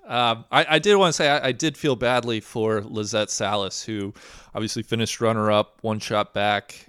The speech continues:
Um, she is, is still in search of her first major. She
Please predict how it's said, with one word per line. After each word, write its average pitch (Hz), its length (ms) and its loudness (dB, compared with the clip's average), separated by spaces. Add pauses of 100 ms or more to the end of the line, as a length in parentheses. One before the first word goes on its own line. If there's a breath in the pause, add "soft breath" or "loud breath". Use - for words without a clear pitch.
Um, 95 520 -14 (720 loud breath)
she 117 460 -6 (240)
is, 135 340 -8 (100)
is 165 300 -12
still 170 340 6
in 135 100 2
search 131 380 0
of 117 100 -6
her 117 100 -2
first 120 360 -6
major. 120 460 -2 (180)
She 113 640 -8